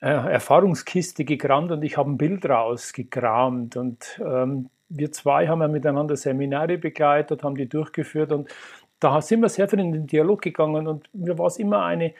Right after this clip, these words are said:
Freude, mit dir zu arbeiten, dir Gedanken zuzuwerfen, um dann plötzlich zu sehen, was entsteht daraus. Und da ist es, unser Durchbruchsbild. Ähm, jetzt muss ich es natürlich beschreiben für unsere Podcast-Hörer. Ihr seht hier in der Mitte einen Steg, dann seht ihr so fliegende Blätter, die du kreiert hast,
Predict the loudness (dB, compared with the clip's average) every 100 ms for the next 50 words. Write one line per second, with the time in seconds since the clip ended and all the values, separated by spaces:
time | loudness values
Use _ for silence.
0 | _ -8 2 4 6 4 4 2 0 -4
1 | -6 -2 0 2 4 4 4 0 -2 -2
2 | 0 2 2 2 0 -4 -6 -8 -4 -2
3 | 0 0 0 -4 -8 -20 -10 -2 4 6
4 | 6 4 2 0 -2 -2 -2 0 2 2
5 | 2 -2 -2 -2 2 6 6 4 0 -2
6 | 0 2 2 4 8 8 6 -6 -20 -2
7 | 4 6 8 6 6 4 4 6 6 6
8 | 2 4 4 0 -16 _ -20 _ -2 0
9 | 2 2 4 4 4 4 2 2 0 0
10 | 0 4 4 4 4 0 0 -4 -2 2
11 | 2 2 -4 0 2 2 2 6 6 6
12 | 0 -20 _ -2 2 4 4 4 4 2
13 | 2 4 2 2 0 0 2 0 2 2
14 | 2 2 4 4 4 -6 0 2 2 0
15 | 0 -2 0 -2 -2 -4 0 0 2 2
16 | 0